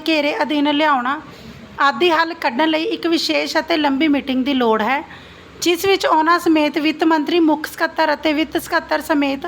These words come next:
ਪੰਜਾਬ ਸਰਕਾਰ ਦੇ ਸਾਰੇ ਉੱਚ ਅਧਿਕਾਰੀ ਮੌਜੂਦ ਹੋਣਗੇ, ਜੋ ਕਿ ਪੱਚੀ ਜੁਲਾਈ ਨੂੰ ਗਿਆਰਾਂ ਵਜੇ ਪੰਜਾਬ ਭਵਨ ਚੰਡੀਗੜ੍ਹ ਵਿਖੇ ਕੀਤੀ ਜਾਵੇਗੀ। ਮੀਟਿੰਗ ਉਪਰੰਤ ਸਾਂਝੇ ਫਰੰਟ ਵੱਲੋਂ ਕੀਤੀ ਗਈ ਆਪਣੀ ਸੰਖੇਪ ਮੀਟਿੰਗ ਕੀਤੀ ਗਈ, ਜਿਸ ਵਿੱਚ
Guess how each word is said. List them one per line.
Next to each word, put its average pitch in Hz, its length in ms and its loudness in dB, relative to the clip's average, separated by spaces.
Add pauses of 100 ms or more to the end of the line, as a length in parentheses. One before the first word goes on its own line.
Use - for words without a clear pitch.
(120)
ਪੰਜਾਬ 269 420 0
ਸਰਕਾਰ 269 480 0
ਦੇ 233 220 0 (840)
ਸਾਰੇ 339 320 2
ਉੱਚ 370 240 -4
ਅਧਿਕਾਰੀ 330 440 2
ਮੌਜੂਦ 269 420 -2
ਹੋਣਗੇ, 240 440 0 (720)
ਜੋ 311 220 2
ਕਿ 392 160 -2
ਪੱਚੀ 349 340 0
ਜੁਲਾਈ 330 320 2
ਨੂੰ 339 160 -2
ਗਿਆਰਾਂ 302 420 2 (420)
ਵਜੇ 277 300 0
ਪੰਜਾਬ 277 500 0
ਭਵਨ 302 280 2
ਚੰਡੀਗੜ੍ਹ 285 480 0
ਵਿਖੇ 294 300 -2
ਕੀਤੀ 269 320 -2
ਜਾਵੇਗੀ। 240 500 -4 (680)
ਮੀਟਿੰਗ 370 380 4
ਉਪਰੰਤ 359 380 0
ਸਾਂਝੇ 311 380 0
ਫਰੰਟ 302 360 -2
ਵੱਲੋਂ 277 280 0
ਕੀਤੀ 311 360 -2
ਗਈ 320 180 0
ਆਪਣੀ 294 340 2
ਸੰਖੇਪ 302 480 0
ਮੀਟਿੰਗ 294 300 0
ਕੀਤੀ 302 360 -2
ਗਈ, 277 160 0
ਜਿਸ 277 260 -2
ਵਿੱਚ 302 300 -2